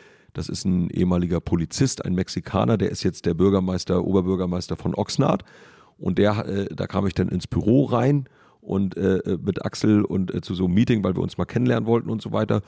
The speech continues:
Und der war sofort irgendwie, "Wow, ich hab gesehen, dass jetzt das Karls-Logo an dem Leuchtturm steht", und war ganz begeistert, dass das so ein Zeichen so von, von Aufbruch, dass da jetzt wieder was losgeht. Also war mega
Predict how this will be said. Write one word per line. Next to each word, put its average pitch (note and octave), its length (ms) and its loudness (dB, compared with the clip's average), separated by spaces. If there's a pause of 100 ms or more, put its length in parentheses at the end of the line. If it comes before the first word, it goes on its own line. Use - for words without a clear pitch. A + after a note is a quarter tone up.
(220)
Und F#2 180 0
der G2+ 240 4
war G2 160 0
sofort G#2 400 -2
irgendwie, G2 240 -8
"Wow, - 460 0
ich - 80 -10
hab - 120 -12
gesehen, C#3+ 360 -8
dass B2+ 180 -2
jetzt - 240 -6
das - 140 -2
Karls-Logo A#2 500 2
an A2+ 120 0
dem G#2+ 120 2
Leuchtturm G#2+ 320 2
steht", G2 200 -2
und F#2+ 120 0
war G#2 140 4
ganz G#2 240 0
begeistert, G#2+ 560 2
dass G#2 100 0
das G#2+ 140 0
so G2+ 100 2
ein F#2+ 100 0
Zeichen A2+ 460 0
so G2+ 300 2 (260)
von, G2 380 -2
von G2 240 0
Aufbruch, - 420 0
dass G#2+ 160 -2
da F#2+ 120 -2
jetzt F#2+ 220 2
wieder F#2 260 2
was - 360 -4
losgeht. - 480 0
Also F2+ 240 0
war F2 240 2
mega F2+ 300 0